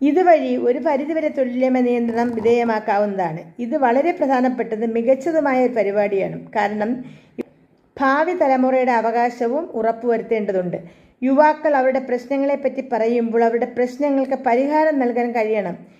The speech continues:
ഗവൺമെന്റ് അവർക്ക് വേണ്ടി പ്രവർത്തിക്കുമെന്ന് തന്നെയാണ് ഞങ്ങൾ പ്രതീക്ഷിക്കുന്നത്. ചോദ്യം, ഇത്തരം പരിപാടികൾ പതിവായി നടത്തേണ്ടതുണ്ടോ? താങ്കൾ എന്താണ് കരുതുന്നത്? മലാല, വേണം.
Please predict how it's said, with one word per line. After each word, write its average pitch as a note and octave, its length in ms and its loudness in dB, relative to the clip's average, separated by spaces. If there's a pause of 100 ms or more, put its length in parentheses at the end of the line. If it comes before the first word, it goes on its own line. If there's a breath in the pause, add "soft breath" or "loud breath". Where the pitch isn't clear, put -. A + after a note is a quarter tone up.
(220 soft breath)
ഗവൺമെന്റ് C4 640 4
അവർക്ക് B3 220 0
വേണ്ടി B3 220 0
പ്രവർത്തിക്കുമെന്ന് A#3+ 760 -4
തന്നെയാണ് A3+ 360 0
ഞങ്ങൾ G#3+ 240 0
പ്രതീക്ഷിക്കുന്നത്. F#3+ 800 -4 (200)
ചോദ്യം, F#3+ 600 0 (840 soft breath)
ഇത്തരം F4+ 380 4
പരിപാടികൾ C4 640 2
പതിവായി C#4 400 2
നടത്തേണ്ടതുണ്ടോ? A3 1000 -2 (180)
താങ്കൾ A3 320 0
എന്താണ് A3 320 0
കരുതുന്നത്? G#3 720 -2
മലാല, F#3 540 -2
വേണം. E4 540 0